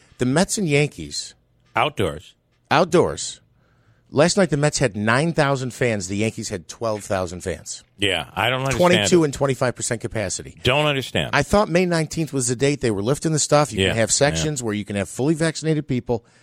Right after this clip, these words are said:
Speaker 1: We're getting more
Speaker 2: I know they
Speaker 1: people at
Speaker 2: were
Speaker 1: indoor sporting events than at outdoor sporting events, like a baseball, Yankee Stadium.
Speaker 2: Yeah, I know.
Speaker 1: Sorry, go ahead.
Speaker 2: It, uh, they were trying to sell more tickets, uh, this week, I think. Um,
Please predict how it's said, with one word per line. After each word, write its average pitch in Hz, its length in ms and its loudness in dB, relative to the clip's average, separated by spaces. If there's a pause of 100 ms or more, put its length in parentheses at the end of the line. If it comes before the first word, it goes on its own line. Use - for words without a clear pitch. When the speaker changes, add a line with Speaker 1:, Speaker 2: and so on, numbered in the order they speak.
(360)
Speaker 1:
We're 170 140 2
getting 190 180 4
more 175 160 2
Speaker 2:
I - 20 2
know 240 160 2
they 185 80 6
Speaker 1:
people 190 140 8
at 160 40 6
Speaker 2:
were 170 240 6
Speaker 1:
indoor 247 280 8
sporting 185 380 4
events 147 440 0 (220)
than 151 180 4
at 160 180 -2
outdoor 180 380 0
sporting 101 360 -4
events, 82 260 -6
like 110 100 -2
a 110 60 0
baseball, 123 460 -2
Yankee 165 440 0
Stadium. 160 500 0
Speaker 2:
Yeah, 110 240 2 (300)
I 92 120 2
know. 95 40 2
Speaker 1:
Sorry, 101 220 2
go 101 80 -6
ahead. 87 140 -10 (120)
Speaker 2:
It, 107 180 -2
uh, 127 280 0
they 139 160 2
were 143 80 0
trying 202 240 2
to 180 60 -2
sell 160 200 2
more 139 180 0
tickets, - 540 -4
uh, 95 480 4 (160)
this 82 400 -4
week, 123 240 0
I 80 60 -4
think. 69 380 -6 (500)
Um, 82 720 0